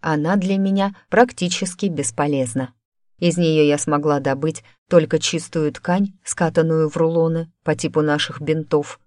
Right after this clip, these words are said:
и два знакомых флакона. Со всем остальным содержимым я была просто незнакома.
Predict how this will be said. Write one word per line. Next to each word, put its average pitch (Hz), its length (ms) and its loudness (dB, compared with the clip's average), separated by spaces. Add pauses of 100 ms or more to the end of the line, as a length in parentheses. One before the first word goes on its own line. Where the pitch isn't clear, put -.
(320)
и 175 100 -2
два 156 280 0
знакомых 196 580 -2
флакона. 151 640 -2 (400)
Со 180 160 -2
всем 170 240 2
остальным 151 420 0
содержимым 143 800 -2 (240)
я 233 260 6
была 220 320 2
просто 151 460 -2
незнакома. 135 800 -2